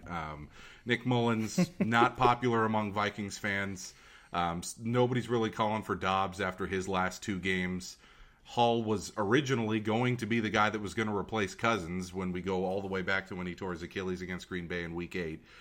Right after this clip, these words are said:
Speaker 1: Uh, and the team said, "Jaren Hall is our guy." And then he got concussed, you know, five minutes into the game. And frankly, I thought he looked awesome on the one drive before he got hurt, and he looked very mobile. Um, so hopefully we see something good from him on Sunday Night Football.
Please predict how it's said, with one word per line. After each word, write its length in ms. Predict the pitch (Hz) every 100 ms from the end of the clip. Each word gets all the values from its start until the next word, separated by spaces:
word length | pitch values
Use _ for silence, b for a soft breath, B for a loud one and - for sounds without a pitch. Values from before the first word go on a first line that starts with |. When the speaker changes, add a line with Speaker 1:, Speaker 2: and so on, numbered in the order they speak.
| B B
Speaker 1:
Uh, 160 | 82 85
and 100 | 82
the 40 |
team 220 | 82 98 92
said, 220 | 95 82
"Jaren 280 | 98 98 92
Hall 240 | 92 90
is 100 | 87
our 140 | 87 80
guy." 420 | 98 85 76 80 B B B
And 160 | 92 87
then 120 | 87
he 60 | 92
got 200 | 90 85
concussed, 540 | 95 90 107 90 - -
you 140 | 98 87
know, 160 | 80
five 320 | 82 - 90 90
minutes 300 | 90 87 95
into 160 | 90
the 80 | 82
game. 380 | 85 101 92 95
And 180 | 87 90
frankly, 400 | 107 110 110 87
I 80 | 95
thought 200 | 98 90
he 80 |
looked 240 | 85 82 -
awesome 380 | 92 98 - 90
on 80 | 85
the 80 | 80
one 240 | 87 85
drive 320 | 87 87 85
before 280 | 82 - 82
he 60 | 80
got 220 | 80 78
hurt, 240 | 95 92
and 100 | 78
he 60 | 82
looked 180 | 82 71
very 300 | 90 92 82
mobile. 440 | 85 85 73 76 B B B B
Um, 240 | 98 95
so 140 | 92 113
hopefully 320 | 160 170 160
we 100 | 147
see 160 | 147
something 340 | 139 135 127 131
good 160 | 131
from 160 | 120 117
him 320 | 120 113 110 -
on 160 | 104
Sunday 240 | 98 110 110
Night 200 | 101 95
Football. 520 | 107 - 104 101